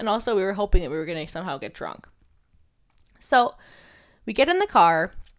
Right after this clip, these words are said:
we drive down to Palm Springs, go to the old Cathedral City and go and see a movie. Twenty-one Jump Street, hilarious, good movie, still love it to this day.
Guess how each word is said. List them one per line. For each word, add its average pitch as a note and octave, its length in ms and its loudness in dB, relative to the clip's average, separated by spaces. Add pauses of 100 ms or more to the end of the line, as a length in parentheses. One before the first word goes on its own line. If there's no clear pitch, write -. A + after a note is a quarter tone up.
(140)
we F3 80 -10
drive A3 340 6
down F#3 400 0
to E3+ 300 -4
Palm E3+ 280 -2
Springs, E3 520 -6
go F#3 200 2
to G3 60 -4
the F#3+ 160 -2
old E3+ 300 0
Cathedral F#3 580 -6
City E3+ 460 -6
and E3 160 -6
go E3+ 240 0
and F3 180 -6
see D#3+ 360 -6
a D3+ 100 -10
movie. C#3 500 -12 (400)
Twenty-one G#3 460 4
Jump E3 220 -2
Street, - 280 -8
hilarious, F3 500 -2
good G3 160 -6
movie, F3 360 -6
still G3+ 240 -4
love F3 160 0
it F#3 60 -14
to F3+ 60 -4
this F3 220 -4
day. D3 340 -2